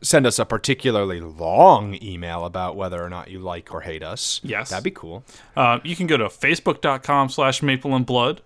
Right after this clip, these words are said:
Speaker 2: Uh, you can go to maple and blood dot tumblr dot com, maple and blood dot podbean dot com, and maple and blood dot wordpress dot com to leave us comments.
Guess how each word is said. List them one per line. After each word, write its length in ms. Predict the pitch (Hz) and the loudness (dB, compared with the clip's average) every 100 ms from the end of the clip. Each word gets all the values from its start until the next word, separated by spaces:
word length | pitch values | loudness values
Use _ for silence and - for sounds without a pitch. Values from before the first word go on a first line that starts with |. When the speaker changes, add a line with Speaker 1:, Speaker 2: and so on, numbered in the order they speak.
| _ | _
Speaker 2:
Uh, 260 | 110 104 101 | -10 -8 -8
you 180 | 104 101 | -10 -8
can 140 | 113 | -8
go 160 | 110 104 | -6 -6
to 120 | 104 | -8
maple 680 | 101 104 104 104 110 - 113 | -6 -6 -4 -2 -4 -4 -6
and 140 | 107 107 | -6 -4
blood 280 | 110 104 | -4 -4
dot 240 | 104 107 - | -4 -6 -4
tumblr 380 | - 135 139 127 | -2 0 0 2
dot 220 | 123 120 | 2 2
com, 420 | 131 127 123 127 - - - _ _ | 2 2 2 -4 -10 -20 -20 _ _
maple 320 | 143 139 147 | -2 -2 -2
and 100 | 139 | -2
blood 360 | 131 131 127 - | 2 2 2 -2
dot 300 | 123 110 - _ _ | -2 -2 -2 _ _
podbean 520 | - 208 196 151 127 117 | 2 4 4 2 0 0
dot 260 | 113 110 | -2 -4
com, 420 | - 110 107 104 - - _ _ - | -4 -2 -2 -6 -12 -20 _ _ -2
and 340 | 123 120 117 | 0 0 0
maple 280 | 113 110 117 | -4 -4 -4
and 100 | 110 | -2
blood 280 | 110 107 107 - | 0 0 -2 -2
dot 380 | 104 104 104 | 0 0 -2
wordpress 580 | 113 117 110 - 107 98 | -4 -2 -2 -2 -4 -4
dot 240 | 110 107 - | -6 -8 -4
com 420 | 107 98 95 98 _ _ _ - | -4 -2 -4 -10 _ _ _ -6
to 140 | 135 | -4
leave 240 | 120 117 117 | 0 0 0
us 160 | 110 | -4
comments. 760 | - 202 190 190 - - - | 0 2 2 0 -2 -8 -8